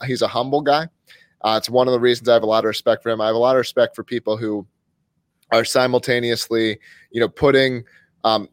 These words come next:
putting interesting ideas out there, putting interesting thoughts out there, but he's willing to admit that he's wrong. He's, he tries to see the other side. So intellectually and,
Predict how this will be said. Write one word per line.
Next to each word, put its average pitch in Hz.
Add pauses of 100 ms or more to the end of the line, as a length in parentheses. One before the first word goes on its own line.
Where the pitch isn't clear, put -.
putting 147
interesting 135
ideas 120
out 120
there, 117
putting 123 (440)
interesting 117
thoughts 120
out 120
there, 113 (260)
but 113
he's 127
willing 127
to 120
admit 107
that 104
he's 107
wrong. 110 (260)
He's, 110
he 107
tries 117
to 107
see 120
the 107
other 104
side. 110 (280)
So 113 (340)
intellectually 131
and, 110